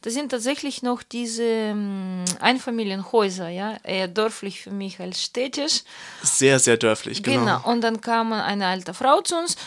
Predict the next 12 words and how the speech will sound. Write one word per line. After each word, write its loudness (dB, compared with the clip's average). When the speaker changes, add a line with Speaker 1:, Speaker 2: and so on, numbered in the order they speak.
Speaker 1:
Wir -2
haben -2
gefragt, 2
ob -4
sie -8
was -6
weiß 0
von -10
Ghetto, -4
wusste -6
sie -2
nicht. -4